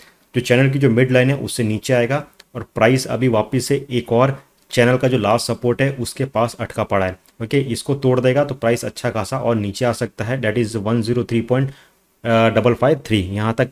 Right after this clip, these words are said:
आ सकता है, ओके। तो we are waiting, uh, for the breakout in the downside, क्योंकि हमेशा से ब्रेकआउट का वेट करना अच्छी बात रहती है। यहाँ पे आपको न्यू ऑर्डर पे क्लिक करना है, then,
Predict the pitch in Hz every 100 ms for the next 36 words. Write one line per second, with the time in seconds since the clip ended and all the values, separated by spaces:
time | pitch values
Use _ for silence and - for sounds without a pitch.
0 | - - 110 107 - - 95 101 - 175
1 | - - _ - 110 123 113 123 147 160
2 | - _ - 123 120 117 117 117 113 113
3 | 131 131 113 117 123 98 104 98 101 95
4 | 90 - _ - 123 151 139 139 147 156
5 | 117 117 139 135 151 107 123 127 - 123
6 | 131 131 - - - 120 117 110 98 -
7 | 104 139 143 - _ _ _ - 110 113
8 | 127 120 110 120 110 113 107 113 113 120
9 | 113 120 120 120 113 131 156 - 107 98
10 | 110